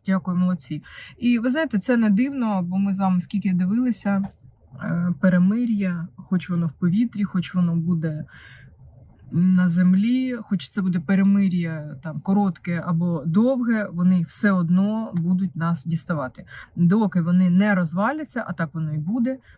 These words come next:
нічого хорошого планету Земля не чекає. Король Великобританії на банкеті на честь Трампа. Банкет на честь Трампа. Бал сатани.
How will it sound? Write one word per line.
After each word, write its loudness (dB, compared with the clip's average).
нічого 0
хорошого -2
планету -2
Земля 2
не -2
чекає. -12
Король 0
Великобританії -2
на -4
банкеті -4
на -2
честь -8
Трампа. -4
Банкет 2
на 0
честь -8
Трампа. -8
Бал 2
сатани. -6